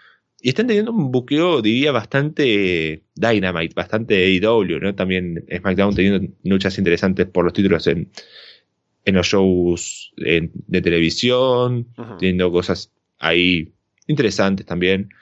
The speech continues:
Speaker 1: Que no sea todo, bueno, sí, vamos a todo al pay-per-view, toda la carne al asador, que, que sea como, como, también como hace A E W, que pone diez luchas y las diez luchas de media hora. Es como que, bueno, sí,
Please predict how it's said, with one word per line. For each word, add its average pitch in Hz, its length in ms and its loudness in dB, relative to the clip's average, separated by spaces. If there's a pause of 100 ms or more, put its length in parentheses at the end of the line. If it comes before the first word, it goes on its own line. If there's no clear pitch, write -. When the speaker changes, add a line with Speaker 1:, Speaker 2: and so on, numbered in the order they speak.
(420)
Speaker 1:
Que 98 120 2
no 107 80 2
sea 113 240 0
todo, 101 260 2
bueno, 110 200 0
sí, 123 120 -2
vamos 110 320 -2
a 90 140 -2 (240)
todo 127 220 2
al 98 120 -2
pay-per-view, 98 460 -2 (340)
toda 131 160 2
la 107 100 2
carne 110 200 2
al 101 60 2
asador, 95 380 0
que, 90 200 -6
que - 100 -4
sea 107 220 2
como, 90 420 -4
como, 101 380 -4
también 95 240 2
como 98 160 0
hace 101 160 0
A - 20 4
E 98 80 2
W, 98 240 0
que 87 100 -4
pone 101 380 -2 (480)
diez 120 300 -2
luchas 101 480 -4
y 107 100 -4
las 104 140 0
diez 113 180 0
luchas 101 240 -2
de 98 80 -2
media 95 280 2
hora. - 220 -2 (960)
Es 143 140 -2
como 147 180 2
que, 143 140 0 (160)
bueno, 196 220 2
sí, 180 400 -2